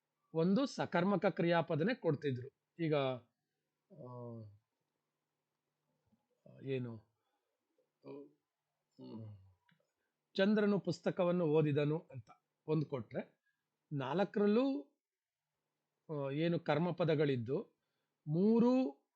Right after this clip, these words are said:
ಸಹಜ ಧಾತುವಿನಿಂದ ಆದಂಥ ಕ್ರಿಯಾಪದಗಳು,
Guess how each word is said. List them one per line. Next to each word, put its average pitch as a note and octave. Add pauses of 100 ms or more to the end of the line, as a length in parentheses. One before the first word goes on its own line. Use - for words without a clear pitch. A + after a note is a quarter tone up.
(360)
ಸಹಜ D#3+
ಧಾತುವಿನಿಂದ F#3
ಆದಂಥ F3
ಕ್ರಿಯಾಪದಗಳು, D#3